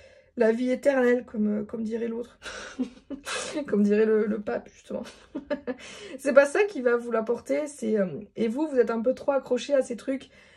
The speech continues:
peut-être superficiels, mais qui vous ont porté pendant longtemps, ou qui vous ont apporté du réconfort pendant un moment, qui, voilà, donc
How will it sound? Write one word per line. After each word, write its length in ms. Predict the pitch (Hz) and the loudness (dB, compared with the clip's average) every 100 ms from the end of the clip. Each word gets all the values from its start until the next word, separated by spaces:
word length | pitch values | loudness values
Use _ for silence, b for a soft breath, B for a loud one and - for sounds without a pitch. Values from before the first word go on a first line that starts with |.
| b b _ | b b _
peut-être 280 | 247 277 277 | 2 2 -2
superficiels, 800 | 262 247 262 269 254 247 262 285 | 2 4 4 -2 2 6 6 4
mais 100 | 220 | -2
qui 140 | 254 | -4
vous 280 | 240 247 240 | -8 -4 0
ont 200 | 277 359 _ _ _ _ | 0 -2 _ _ _ _
porté 360 | - 240 - 240 | 0 0 0 0
pendant 280 | 254 240 226 | 0 -2 0
longtemps, 500 | 226 226 247 233 254 | -2 -2 -2 0 -2
ou 60 | |
qui 120 | 240 220 | -2 -10
vous 200 | 220 247 | -4 -2
ont 40 | |
apporté 400 | 254 240 - 254 | -2 -6 -8 -6
du 120 | 220 | -4
réconfort 540 | 233 226 240 214 240 - | -4 -4 -8 -6 -8 -6
pendant 220 | 233 226 | -6 -4
un 80 | 226 | 0
moment, 580 | 254 240 226 233 233 | 0 0 -2 -2 -4
qui, 260 | 214 226 214 B B B - | -6 -8 -10 B B B 2
voilà, 220 | 247 214 | 4 4
donc 240 | 220 214 | -2 -4